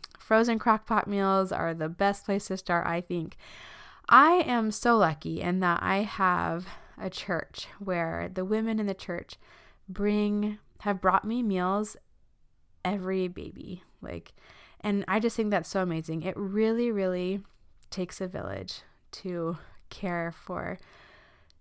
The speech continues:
kids and families, and that has made such a big difference. Um, so <laughs> I would suggest, you know, finding a community of people for support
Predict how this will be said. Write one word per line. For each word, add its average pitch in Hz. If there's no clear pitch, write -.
kids -
and 180
families, 165
and 170
that 180
has 202
made 175
such -
a 175
big 175
difference. -
Um, 170
so -
<laughs> -
I -
would 196
suggest, 202
you 202
know, 185
finding 214
a 190
community 196
of 175
people 185
for 170
support 175